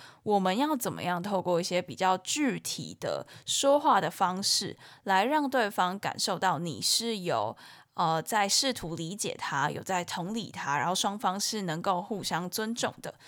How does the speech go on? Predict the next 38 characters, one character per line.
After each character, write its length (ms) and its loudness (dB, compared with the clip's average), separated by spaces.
那 140 0
接 160 0
下 180 6
来 100 8
会 160 4
讲 240 -2
一 40 -4
些 200 -2
比 160 -8
较 420 4
具 300 2
体 400 -12
的 260 -4
沟 160 4
通 260 0
技 220 -6
巧。 380 -6
那 180 4
最 240 4
后 220 4
呢， 200 0
可 140 -8
能 100 -4
也 140 -4
会 140 -2
带 240 4
入 200 0
一 60 -2
些 360 2
比 140 -10
较 480 6
实 360 2
际 260 0
的 500 0
情 280 -4
况， 400 6
就 140 -4
是 240 0